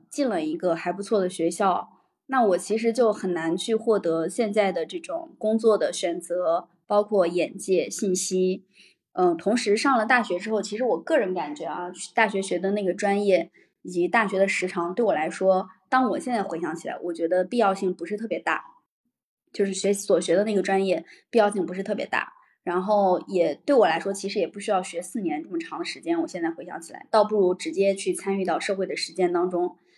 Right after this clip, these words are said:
但是呢，它确确实实让我看到了特别多的信息。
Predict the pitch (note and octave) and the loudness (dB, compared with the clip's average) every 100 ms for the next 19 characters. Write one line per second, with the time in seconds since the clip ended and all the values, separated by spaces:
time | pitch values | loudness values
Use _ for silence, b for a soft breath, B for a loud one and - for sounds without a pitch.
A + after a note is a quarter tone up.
0 | b _ B3+ A#3+ B3 A3 G#3+ A#3 A#3 B3 | b _ 2 2 0 -2 -2 -2 -2 0
1 | G#3 G3 F#3 F#3+ G#3 F#3 C#3+ G3 - G#3+ | 0 0 -4 -2 0 0 0 -2 -2 0
2 | F#3+ E3 A#2+ - b _ - A3 F#3 G#3 | 2 0 -2 -8 b _ -4 -2 -2 -2
3 | G3+ G3+ G#3 G3+ A3+ B3 | -2 -2 -2 -2 -4 -4